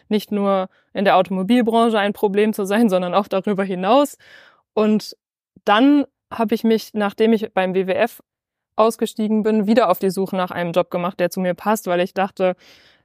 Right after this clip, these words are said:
ich hätte schon Lust, mich selbstständig zu machen, aber ich mach's vielleicht erstmal nur in Teilzeit. Also ich versuche noch mal eine halbe Stelle zu suchen und hab dann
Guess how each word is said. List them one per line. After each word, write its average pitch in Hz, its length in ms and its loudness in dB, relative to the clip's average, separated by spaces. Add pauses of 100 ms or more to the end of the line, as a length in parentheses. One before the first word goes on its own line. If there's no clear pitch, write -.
ich - 140 -8
hätte 208 200 2
schon 202 260 2
Lust, 220 220 0
mich 175 140 -2
selbstständig 233 540 0
zu 196 80 -8
machen, 196 280 -4
aber 170 220 -2
ich 175 120 -8
mach's 180 180 -8
vielleicht 170 260 -4
erstmal 165 540 -4
nur 170 220 -2
in 165 80 -4
Teilzeit. 202 640 2
Also 160 180 2
ich 165 140 -2
versuche 175 340 -4
noch 175 160 -6
mal 170 180 -2
eine 170 140 -4
halbe 170 240 -4
Stelle 214 380 2
zu 208 160 -2
suchen 190 400 -2 (480)
und 180 160 -8
hab 185 160 0
dann 175 300 0